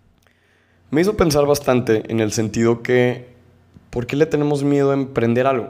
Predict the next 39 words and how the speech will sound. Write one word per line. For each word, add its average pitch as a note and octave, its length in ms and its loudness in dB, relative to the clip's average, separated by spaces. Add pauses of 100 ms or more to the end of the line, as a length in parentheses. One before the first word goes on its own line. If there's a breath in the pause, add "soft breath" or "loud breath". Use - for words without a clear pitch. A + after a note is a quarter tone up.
(920)
Si - 120 -6
al B2+ 80 0
fin C#3 140 0
y - 20 2
al D3 100 0
cabo C#3+ 220 0
siempre C3+ 300 -2
estamos B2+ 320 -2
cruzando A#2 320 -4
las A#2 140 0
puertas A2 340 -8
del B2 80 -2
miedo. E3 240 -2 (580 soft breath)
Si - 140 -2
al A#2 80 2
fin B2 160 0
y - 20 2
al C#3 120 0
cabo, D3+ 280 0
cuando A#2 440 0
elegí A2 260 -6
mi B2+ 80 0
universidad, B2+ 800 0
abrí A2+ 180 2
la A#2+ 180 0
puerta C3+ 500 -2 (680 loud breath)
y B2 200 2
a-, A#2 180 4
entré A#2 360 0
en C3 80 2
ella, D3+ 280 2
a - 80 -4
lo A#2+ 120 2
mejor B2 240 0
con B2+ 120 0
un B2 100 2
poquito C#3 280 -2
de D3 60 2
miedo C3+ 280 2